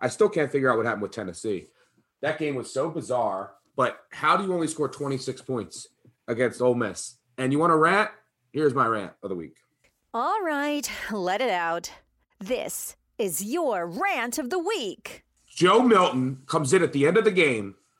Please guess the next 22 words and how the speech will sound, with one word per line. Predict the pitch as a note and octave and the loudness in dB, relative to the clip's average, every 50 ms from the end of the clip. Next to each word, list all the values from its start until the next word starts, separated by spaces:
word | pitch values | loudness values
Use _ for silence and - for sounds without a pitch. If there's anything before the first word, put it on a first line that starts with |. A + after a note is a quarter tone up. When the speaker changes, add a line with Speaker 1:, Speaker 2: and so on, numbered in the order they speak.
| _ _ _ | _ _ _
Speaker 1:
One | - G#2 D3+ G#3 B3+ D4+ D4+ | -4 2 4 6 6 6 4
play | - - A#3 C4+ C4+ C4+ B3+ | 2 4 6 6 8 8 8
left. | G#3 D#3+ C3 G#2+ F#2 - - - - - _ _ _ _ _ | 8 6 6 4 2 -2 -8 -18 -20 -20 _ _ _ _ _
You're | - D#3+ G3 G3+ | 0 2 2 2
down | C#3 - F#3+ G#3 B3 C4+ C#4+ C4+ | 4 4 4 6 6 6 6 4
five. | F#3+ - B3 B3 A#3+ G#3 D#3+ A2+ F#2 E2+ - - - _ _ - _ _ _ - | 4 4 6 6 8 6 6 4 0 -4 -12 -20 -20 _ _ -20 _ _ _ -8
He | C#3 C3 | -8 -4
comes | C3 - G#3 A#3 A3+ G3 | 2 2 4 4 4 4
in | A#3 A3 | 4 4
for | F3 F#3+ F#3+ | 4 4 2
an | F3 | 2
injured | F#3 G3+ F3+ G#3+ F#3 E3 | 0 -2 -2 -4 -4 -4
Hendon | F#3 G3 G3+ G3 | -4 -4 -4 -2
Hooker. | E3+ E3 D3+ - D3+ D3+ D#3 D3+ - _ - - - _ _ _ _ _ _ _ _ _ | -2 -2 -2 -2 -4 -4 -4 -6 -12 _ -20 -20 -20 _ _ _ _ _ _ _ _ _
He | - - D3 | -2 0 0
scrambles. | C#3 - - - A#3 C4 D4+ D#4 B3+ G#3 G3 A3 G#3+ - - - - _ _ _ _ _ _ _ _ _ - | 2 2 2 4 6 6 6 6 6 6 6 6 4 0 -8 -12 -16 _ _ _ _ _ _ _ _ _ -4
There's | - D3+ D3+ A#2+ | -2 -2 -2 2
no | C3+ F3+ A#3 B3 | 2 4 4 4
time | B3 C#4 C#4 C#4+ C#4 | 4 6 6 6 6
on | C4 | 4
the | A#3 F#3+ | 4 2
clock, | - G3 F3+ E3+ E3+ E3 - - | 4 4 6 6 4 2 -2 -8